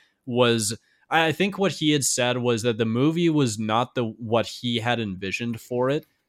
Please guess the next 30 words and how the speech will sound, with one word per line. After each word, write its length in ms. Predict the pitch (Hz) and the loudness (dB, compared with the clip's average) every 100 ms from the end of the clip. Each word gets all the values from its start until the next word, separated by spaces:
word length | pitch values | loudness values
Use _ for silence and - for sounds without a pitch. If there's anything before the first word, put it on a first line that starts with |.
| _ | _
And 160 | 117 113 | -6 -6
he 220 | - 131 | -4 -6
thought 320 | 117 143 135 | 0 2 2
that 140 | 139 120 | 0 -4
the 100 | 110 | -4
fight 320 | - 117 127 | 0 0 0
scenes, 600 | - 139 139 143 139 - - | -4 -2 -2 -2 -2 -4 -4
uh, 380 | 110 107 104 104 - | -2 0 0 -2 -8
uh, 140 | 117 113 | -10 -4
the 140 | 113 | -4
two 460 | - - 147 151 147 | -2 2 4 4 4
fight 340 | - 117 104 | 2 2 2
scenes 380 | - 107 101 101 | -2 -2 -2 -2
in 80 | 104 | -2
the 80 | |
movie, 420 | 98 98 95 98 98 | -2 0 0 0 0
specify 600 | - 123 117 110 117 113 | 2 2 0 0 2 2
that 100 | 107 | 2
there 140 | 104 | 0
was 100 | 104 | 0
only 240 | 110 107 98 | -2 -2 -4
two 340 | - 113 98 | -4 -4 -4
in 100 | 90 | -4
the 120 | 92 | -6
original 460 | 95 92 92 95 82 | -6 -6 -8 -12 -12
cut, 320 | - 95 90 _ _ _ | -6 -6 -6 _ _ _
were 180 | 113 117 | 0 2
both 420 | 98 127 139 - - | 4 4 4 0 -6
pretty 260 | 147 139 | -2 -2
underwhelming. 880 | 139 123 117 104 98 98 87 82 90 | 0 0 0 0 -2 -4 -8 -16 -20